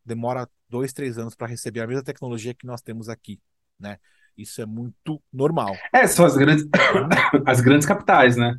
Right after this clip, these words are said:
Speaker 1: Exato. E aí, ah, pô, televisão. Cara, eu nem sei na minha vida se um dia eu vou ter televisão, nem sei. Por que que eu até falo isso? Porque o que que eu percebo da galera?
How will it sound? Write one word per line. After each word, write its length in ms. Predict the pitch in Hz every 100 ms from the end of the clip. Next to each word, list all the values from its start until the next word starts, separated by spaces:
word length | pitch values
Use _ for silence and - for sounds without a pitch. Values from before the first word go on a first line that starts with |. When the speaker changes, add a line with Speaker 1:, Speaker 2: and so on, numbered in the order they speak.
| - _ _
Speaker 1:
Exato. 540 | 123 120 127 110 110 98
E 120 | 131
aí, 360 | 131 139 170 170 _ _
ah, 460 | 131 131 127 131 127
pô, 260 | 156 131 - _ _
televisão. 480 | - 139 147 131 113 -
Cara, 300 | 165 127 - _ _ _ _
eu 300 | 110 131 254 _ _ _ _ -
nem 300 | 117 143 220
sei 180 | - 170
na 80 |
minha 100 | 175
vida 140 | 127 147
se 120 | -
um 40 | 127
dia 100 | 139
eu 40 |
vou 80 | 143
ter 140 | 135
televisão, 600 | 127 139 123 95 117 110 90
nem 160 | 117 135
sei. 280 | - 107 - _ _ _ _ _
Por 140 | 180
que 120 | 185 202
que 80 | 180
eu 20 |
até 140 | 160
falo 280 | - 139 131
isso? 220 | 113 -
Porque 240 | - 127 151
o 80 |
que 140 | 135 185
que 60 |
eu 40 | 214
percebo 320 | 185 - 156
da 100 | 147
galera? 400 | 131 117 104